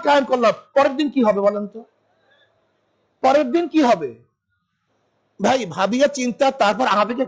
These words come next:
কাজ না করি, স্থায়ী ঐক্যর জন্য চেষ্টা করি। দেখেন, স্টেজ ফিটিং কথার মধ্যে অনেক স্বাদ আছে। ডায়াবেটিস রোগীর জন্য মিষ্টির মধ্যে বহুত স্বাদ আছে, কিন্তু ভবিষ্যৎ কিন্তু ভালো না।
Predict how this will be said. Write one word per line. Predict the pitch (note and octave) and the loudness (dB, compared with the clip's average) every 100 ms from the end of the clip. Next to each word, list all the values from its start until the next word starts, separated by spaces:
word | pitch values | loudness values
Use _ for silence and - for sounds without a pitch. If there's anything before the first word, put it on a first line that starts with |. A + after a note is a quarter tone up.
| F#3+ | 0
কাজ | D3+ - | 0 -2
না | C3 - | -20 -20
করি, | - _ _ _ A3 | -20 _ _ _ -4
স্থায়ী | - - C4 C#4+ | -4 0 0 0
ঐক্যর | - A#3 G#3 | -2 -6 -8
জন্য | G3 E3+ | -10 -10
চেষ্টা | - - - | -10 -10 -10
করি। | C#5+ D#5 C5+ - _ _ _ _ _ _ C6+ C6+ _ _ _ _ _ _ _ _ _ | -14 -16 -16 -20 _ _ _ _ _ _ _ _ _ _ _ _ _ _ _ _ _
দেখেন, | D#3 A3+ D4+ C#4 A#3+ | 0 0 2 0 -2
স্টেজ | - C4 D#4 - | 0 2 2 -2
ফিটিং | D4+ C4+ B3 | -2 0 0
কথার | B3 C#4 C#4 | 2 0 0
মধ্যে | C4 B3 | 2 0
অনেক | B3+ - | 0 -2
স্বাদ | G#3+ G#3 F#3 | 0 2 0
আছে। | - D3 E2+ _ _ _ _ _ _ _ _ | -2 -14 -14 _ _ _ _ _ _ _ _
ডায়াবেটিস | F3+ A3+ A#3+ B3+ D4+ A#3+ | -2 0 0 0 -2 0
রোগীর | C4+ C4+ C#4 D4 | 0 0 -2 -4
জন্য | C#4 B3+ A3 C#4 F#4+ - _ _ _ _ _ - | -2 0 0 0 -8 -20 _ _ _ _ _ -4
মিষ্টির | A#3 C4 - D#4 | -2 -2 -2 -2
মধ্যে | D#4 C#4+ C4 | 2 2 2
বহুত | C#4+ - | 0 -2
স্বাদ | A3+ A3 G#3+ | -2 0 0
আছে, | - G3 | 0 -4
কিন্তু | - A#3 B3 G#3 | -6 -8 -4 -2
ভবিষ্যৎ | F3+ A3+ - A3 G#3+ | -2 -2 -6 -6 -6
কিন্তু | G3+ D#3+ | -6 -6
ভালো | |
না। | F3 | -6